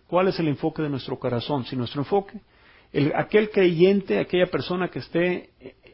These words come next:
que esté enfocada en su fe, en, en su amor por Cristo, no importa dónde nos encontramos, siempre somos la misma persona, ¿no es cierto? No nos,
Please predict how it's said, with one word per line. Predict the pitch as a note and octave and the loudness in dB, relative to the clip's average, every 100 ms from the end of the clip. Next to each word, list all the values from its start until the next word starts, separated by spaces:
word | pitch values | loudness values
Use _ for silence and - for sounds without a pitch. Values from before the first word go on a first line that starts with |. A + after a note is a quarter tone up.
| _ - _ _ | _ -20 _ _
que | C#3+ | -6
esté | - F3+ | -2 0
enfocada | F#3 E3 D3 - D#3+ E3 | 2 0 -4 2 4 4
en | E3+ | 2
su | - C3 | -4 -12
fe, | - E3 D#3+ D3 | -4 -2 0 -2
en, | B2+ | -4
en | C3 A#2 | -8 -6
su | B2+ | -4
amor | B2 D#3 | 0 -2
por | D#3 C3+ | -2 -4
Cristo, | C#3+ D#3+ - G3+ - _ - - | -2 -2 -4 -10 -10 _ -20 2
no | D#3 | 4
importa | F#3+ F#3+ F3+ F3 | 6 4 2 0
dónde | E3 E3 | 0 0
nos | D3 C#3+ | 0 -2
encontramos, | B2 B2 D3 E3+ E3+ D3 | -4 -2 0 0 0 -2
siempre | D#3+ E3 | -4 -4
somos | E3 D#3 | -2 -2
la | C#3+ | 0
misma | C#3+ D3+ D3+ | 0 -2 -2
persona, | C3+ A#2 F#3 D3 - | -4 -4 -6 -6 -6
¿no | C#3+ | -6
es | C#3+ | -2
cierto? | E3 E3 F#2+ - _ - - - - _ | -2 -2 -10 -14 _ -20 -20 -20 -20 _
No | D#3 F3+ | 2 4
nos, | F#3 E3 - | 4 2 -4